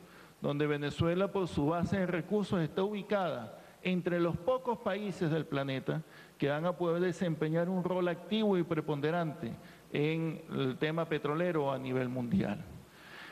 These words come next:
Esto nos recuerda y debe recordar también que en consecuencia nosotros tenemos que defender una política nacional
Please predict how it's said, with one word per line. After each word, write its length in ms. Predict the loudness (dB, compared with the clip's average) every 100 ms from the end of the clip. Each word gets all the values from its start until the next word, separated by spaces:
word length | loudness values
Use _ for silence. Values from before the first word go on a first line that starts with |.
| -4
Esto 280 | -2 0 -2
nos 160 | 0 2
recuerda 540 | 0 0 0 2 2
y 60 | 2
debe 240 | 4 4
recordar 500 | 2 0 2 2 2
también 720 | 2 2 4 2 2 -2 -4 -6 -12 -16 -20 -20 -20 -2
que 120 | 0
en 80 | 0
consecuencia 800 | -2 -2 -4 -2 0 0 0 0
nosotros 680 | 2 0 0 0 0 -2 0
tenemos 380 | 0 2 2
que 80 | 2
defender 400 | 0 2 0 2
una 200 | 2 2
política 460 | 0 -2 -6 -2 2
nacional 720 | 2 0 0 2 0 -2